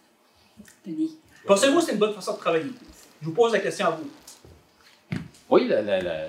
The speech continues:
Speaker 3: oui, OK. Mais ce que je veux dire, là, OK.
Speaker 2: C'est une bonne
Speaker 3: Là,
Speaker 2: façon de
Speaker 3: là,
Speaker 2: travailler.
Speaker 3: là, là, on parle du cas à M. Moreau, vous
Speaker 2: Oui.
Speaker 3: êtes rendu encore dans un autre cas.
Speaker 2: Non, je parle toujours du même cas, du même, toujours du même dossier. Je vous parle du dossier de la caserne de pompiers de Grande-Rivière.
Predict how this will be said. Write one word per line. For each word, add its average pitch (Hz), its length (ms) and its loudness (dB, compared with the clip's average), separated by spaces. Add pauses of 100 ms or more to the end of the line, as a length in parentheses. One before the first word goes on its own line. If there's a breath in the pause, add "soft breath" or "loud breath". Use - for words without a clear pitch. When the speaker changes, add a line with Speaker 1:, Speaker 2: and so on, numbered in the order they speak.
(100)
Speaker 3:
oui, 180 160 0
OK. 110 180 -4 (880)
Mais 98 100 -6
ce - 80 0
que 151 140 2
je - 80 -4
veux 135 100 4
dire, 180 320 0
là, 147 160 2
OK. 127 160 2
Speaker 2:
C'est 165 100 -6
une 247 140 -6
bonne 220 220 -6
Speaker 3:
Là, 147 80 4
Speaker 2:
façon 247 160 6
de - 20 -6
Speaker 3:
là, 240 100 -2
Speaker 2:
travailler. 202 200 -2
Speaker 3:
là, 220 60 -6 (120)
là, 165 140 4
on 180 120 4
parle 226 300 2
du 139 180 -16
cas 220 240 2
à - 20 2
M. 165 100 2 (220)
Moreau, 175 220 4
vous 254 80 0
Speaker 2:
Oui. 196 40 4
Speaker 3:
êtes 170 120 0
rendu 170 280 2
encore 202 300 0
dans 165 140 -4
un 135 200 2
autre 147 200 -10
cas. 190 240 -2 (300)
Speaker 2:
Non, 135 140 0
je - 80 -6
parle 180 160 -4
toujours 180 220 -6
du 190 80 -2
même 160 200 -2
cas, 156 100 -10 (340)
du 165 100 -6
même, 202 140 0
toujours 175 200 -6
du 170 140 -4
même 214 140 -2
dossier. 165 360 -4
Je 190 60 -8
vous 175 60 -8
parle 214 320 4
du 185 60 -8
dossier 185 380 -8
de 214 60 -8
la 185 60 4
caserne 185 420 -4
de 196 120 0
pompiers 196 420 -8
de 202 140 0
Grande-Rivière. 180 580 -4